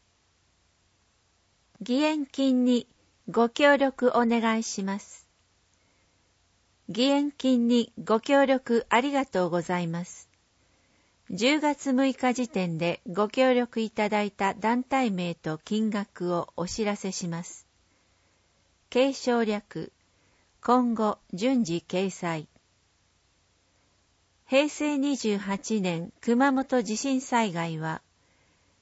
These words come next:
義援金額百六十六万千七百二十五円。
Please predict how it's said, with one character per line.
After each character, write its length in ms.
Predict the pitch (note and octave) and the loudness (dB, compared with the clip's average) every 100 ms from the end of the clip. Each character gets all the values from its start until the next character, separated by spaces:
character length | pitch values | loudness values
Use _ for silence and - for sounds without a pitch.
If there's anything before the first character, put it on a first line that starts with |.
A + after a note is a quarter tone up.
| - | -8
義 140 | F#3+ | 0
援 220 | C4 C#4+ C#4 | 2 2 -2
金 320 | - C4 A3 | -2 -2 0
額 520 | F3+ F3+ - D#3 - _ _ _ _ _ | -2 -6 -8 -8 -8 _ _ _ _ _
百 400 | - A#3 - C#4 | -2 -2 0 0
六 280 | C#4 C4+ C4 | 0 0 -2
十 240 | C4+ C4 | 2 2
六 320 | A#3+ A#3 A#3 | 2 0 -2
万 360 | A3 G#3 D#3+ - _ _ | 0 -2 -4 -12 _ _
千 400 | - - C#4 A3+ | -8 0 2 2
七 260 | F#3 F#3+ A3 | 0 -2 -2
百 300 | G#3 F3 F3 | -4 -6 -4
二 220 | F3 A#3 | 0 2
十 260 | - F3+ D#3+ | 2 -2 -2
五 220 | E3+ F#3+ | -2 -2
円。 260 | E3 D3+ | -2 -8